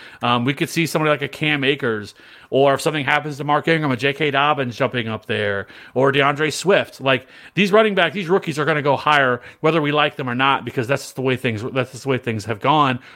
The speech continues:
over the last couple of years, where we get rookie fever. The only thing that I wouldn't advise it, uh, of is taking a, a rookie wide receiver super early,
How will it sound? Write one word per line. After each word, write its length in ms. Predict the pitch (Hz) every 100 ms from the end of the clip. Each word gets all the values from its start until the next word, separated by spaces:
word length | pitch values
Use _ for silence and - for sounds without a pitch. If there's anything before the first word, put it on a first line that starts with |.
| -
over 120 | 135
the 60 | 135
last 220 | 139 127
couple 220 | 147 127
of 40 | 127
years, 240 | 151 139
where 80 | 131
we 100 | 127
get 140 | 123
rookie 260 | 127 131 113
fever. 480 | - 196 160 143 - _ _ _ _ _ _ _ _ _
The 80 | 151
only 140 | 226
thing 160 | 220 208
that 100 | 185
I 80 | 151
wouldn't 280 | 160 254 175
advise 360 | 143 147 135
it, 340 | 143 143 139 -
uh, 260 | 143 139 -
of 400 | 135 143 139 131
is 120 | -
taking 300 | 147 135 131
a, 80 | 120
a 300 | 127 123 123
rookie 240 | 143 143
wide 140 | 143
receiver 440 | 135 113 175 147 123
super 380 | - 127 120 117
early, 180 | 107